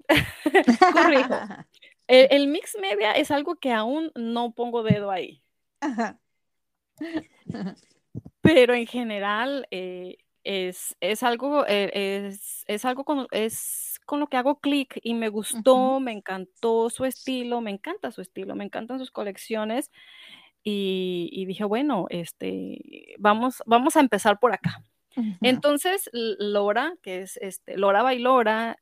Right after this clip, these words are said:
Speaker 1: eh, Laurita Balboa,
Speaker 2: Ujú.
Speaker 1: que también es increíble,
Speaker 2: Sí.
Speaker 1: eh,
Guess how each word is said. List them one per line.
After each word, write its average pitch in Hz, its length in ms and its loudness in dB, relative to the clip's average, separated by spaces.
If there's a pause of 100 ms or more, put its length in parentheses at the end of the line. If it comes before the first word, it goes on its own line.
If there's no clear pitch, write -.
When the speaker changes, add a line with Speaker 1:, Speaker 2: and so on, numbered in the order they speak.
Speaker 1:
eh, 175 680 -8 (420)
Laurita 202 720 2
Balboa, 208 640 2 (280)
Speaker 2:
Ujú. 233 480 2
Speaker 1:
que 180 180 -6
también 190 500 -4
es 202 220 -4
increíble, 214 840 -2 (280)
Speaker 2:
Sí. - 180 -6
Speaker 1:
eh, 196 240 2